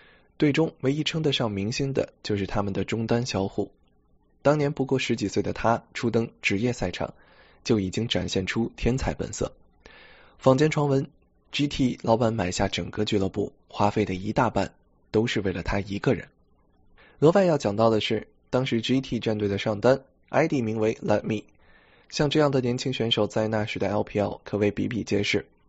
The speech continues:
没人注意到这个无名小卒。在接纳了一票大牌之后，L P L和观众们的信心空前高涨，联赛的水平和观赏性相比去年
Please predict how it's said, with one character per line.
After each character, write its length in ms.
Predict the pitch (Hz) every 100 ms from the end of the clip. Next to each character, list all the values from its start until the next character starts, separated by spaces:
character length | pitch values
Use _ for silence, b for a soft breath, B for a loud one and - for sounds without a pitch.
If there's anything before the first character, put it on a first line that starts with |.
| _ _
没 140 | 123
人 160 | 156 156
注 120 | 143
意 120 | 120
到 260 | 107 101 - -
这 140 | 110
个 120 | 98 -
无 140 | 104
名 160 | 98 98
小 180 | - 67
卒。 260 | - 101 - _ _ _ _ _ _ _ _
在 360 | - 165 160 156
接 160 | 151
纳 160 | 151 139
了 120 | 120
一 160 | 120 117
票 240 | 147 120
大 280 | - 135 107
牌 260 | - 92
之 220 | 95 107 104
后 340 | - 104 - _ _
，L 180 | - 107
P 160 | 107 117
L 220 | 101 - -
和 260 | - 104
观 240 | - 107 110
众 160 | 113
们 100 | 98
的 100 | 90
信 220 | 95 104
心 240 | 95 110 107
空 220 | - 113
前 200 | 110 98
高 200 | 101 123
涨， 160 | 127 - _ _ _ _ _
联 180 | 120 147
赛 100 | 156
的 100 | 120
水 180 | - 107
平 200 | 107 110
和 140 | 110
观 240 | - 123
赏 240 | 131 92 95
性 240 | 107 101
相 260 | - 110 117
比 220 | 101 - _ _
去 220 | - - 107
年 260 | 98 101